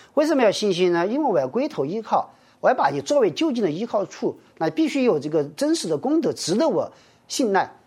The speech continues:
啊，值得我把，就是说生生世世的一种这个生与义的交给你。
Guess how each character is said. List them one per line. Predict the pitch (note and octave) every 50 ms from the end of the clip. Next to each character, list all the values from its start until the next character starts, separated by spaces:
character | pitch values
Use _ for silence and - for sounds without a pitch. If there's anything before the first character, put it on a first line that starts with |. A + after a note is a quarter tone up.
| _ _ _ _
啊， | D#3+
值 | - - - A#3
得 | C4 E4
我 | D4+ D4 A3+
把， | D#3+ E3 C#3+
就 | C#3 D#3+ D3+
是 | B2
说 | - E3+ D3
生 | - - A#3+
生 | A3+ A#3+ A3+
世 | - - B3+
世 | G3 - B3 A3+
的 | F3+ E3+
一 | E3+ F3
种 | E3 F3 B2+ A#2
这 | G#2+ C3 C3+
个 | C3+ C#3 B2 - - - - - - -
生 | - - A#3 A3
与 | G3 F3+ F#3
义 | F#3+
的 | E3+ D#3
交 | B2 F3+ D#3
给 | D#3 D3
你。 | A2+ G2 F2 D#2+